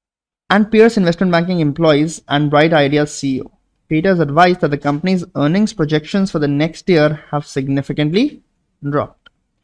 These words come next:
Throughout the telephone conference call, several Scotland and Pearce salespeople and portfolio managers walk in and out of Peter's office when the telephone call is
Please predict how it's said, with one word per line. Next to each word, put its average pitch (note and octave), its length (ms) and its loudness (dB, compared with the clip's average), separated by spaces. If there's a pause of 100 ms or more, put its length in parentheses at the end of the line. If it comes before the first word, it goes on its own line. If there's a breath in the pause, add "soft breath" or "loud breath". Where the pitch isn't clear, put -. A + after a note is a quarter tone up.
(500 soft breath)
Throughout B3 240 2
the D4 40 0
telephone A3 420 0
conference F#3+ 380 -2
call, E3 340 2
several F#3+ 580 0
Scotland G3 520 -2
and E3+ 200 -2
Pearce F3 260 0
salespeople D#3 760 -2
and C#3+ 140 -4
portfolio D3+ 360 -2
managers C#3 500 -2
walk C#3 340 -4
in E3+ 160 -2
and D3+ 120 0
out D3+ 200 2
of D3 140 -6
Peter's C3+ 300 -4
office - 420 -14 (460)
when D3 160 0
the D3+ 60 0
telephone C#3 360 -2
call C#3 160 -2
is G3 280 -4